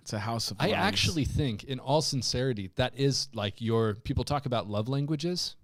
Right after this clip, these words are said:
Speaker 2: That is, like,
Speaker 1: Yeah.
Speaker 2: like, if you thought Drew was actually a, a bad worship leader, you wouldn't go up to him and say, "Don't be bad right now."
Speaker 1: No, that's exactly right. Drew Dowler,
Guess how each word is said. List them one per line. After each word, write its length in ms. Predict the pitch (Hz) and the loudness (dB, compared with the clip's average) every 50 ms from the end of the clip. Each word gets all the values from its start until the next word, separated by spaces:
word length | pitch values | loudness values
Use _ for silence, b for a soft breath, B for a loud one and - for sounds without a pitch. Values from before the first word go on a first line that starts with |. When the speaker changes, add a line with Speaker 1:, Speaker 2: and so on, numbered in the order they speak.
| _ - 107 | _ -4 2
Speaker 2:
That 200 | 120 131 135 123 | 2 2 4 4
is, 420 | 135 139 131 110 104 - - - - - _ _ _ _ _ - | 4 4 4 4 2 0 -2 -4 -8 -14 _ _ _ _ _ -6
like, 320 | 113 107 95 90 - - - - _ _ _ _ _ _ _ _ _ _ _ _ - | -2 -2 -2 -2 -4 -10 -18 -20 _ _ _ _ _ _ _ _ _ _ _ _ -4
Speaker 1:
Yeah. 320 | 151 170 156 120 95 90 85 - - 80 | 0 2 4 4 2 0 -4 -8 -6 -2
Speaker 2:
like, 180 | 113 120 - 151 | -2 0 0 0
if 140 | 156 - | -2 0
you 100 | 180 165 | -2 -4
thought 280 | 143 - 151 135 131 127 | 0 0 0 0 0 -2
Drew 400 | - 113 113 110 104 101 90 - - - | -2 -2 0 0 0 0 -2 -4 -6 -6
was 140 | 107 104 | -2 0
actually 400 | 113 110 104 - - 104 104 101 | 2 2 2 0 -2 -2 -2 -4
a, 40 | 95 - - - | -4 -6 -8 -10
a 60 | 98 | -6
bad 240 | 95 113 107 104 98 | -2 0 0 0 0
worship 340 | 92 101 104 - 110 92 - 98 | -2 -4 -6 -6 -8 -8 -8 -8
leader, 200 | 90 87 90 90 | -8 -8 -8 -6
you 180 | 95 107 110 | -4 -2 -2
wouldn't 220 | 113 110 107 104 104 | 0 -2 -2 -4 -2
go 140 | 104 98 | -2 -4
up 120 | 87 82 - | -4 -6 -6
to 100 | - 107 | -6 -4
him 80 | 98 | -4
and 80 | 95 95 | -4 -4
say, 300 | - 107 98 92 90 85 - _ _ _ _ _ - | -4 -2 -2 -4 -4 -8 -10 _ _ _ _ _ -6
"Don't 160 | 113 98 85 | -6 -4 -4
be 80 | 101 92 | -4 -6
bad 240 | 85 95 90 92 90 | -4 -6 -6 -6 -8
right 160 | 90 82 - | -10 -14 -14
now." 180 | - - - - _ _ _ _ _ _ _ _ _ _ _ _ _ _ _ - | -18 -20 -20 -20 _ _ _ _ _ _ _ _ _ _ _ _ _ _ _ -2
Speaker 1:
No, 220 | 143 127 110 104 | 2 2 2 2
that's 220 | 101 104 110 - 131 | 2 0 -2 -2 0
exactly 440 | 113 110 120 120 117 - - 110 101 | 0 2 4 4 4 2 0 -2 0
right. 280 | 104 113 113 95 73 87 | 2 2 2 2 0 -2
Drew 160 | 95 113 120 | 0 0 0
Dowler, 520 | 117 113 117 113 113 107 107 101 98 95 | 2 4 6 6 6 6 4 2 0 -2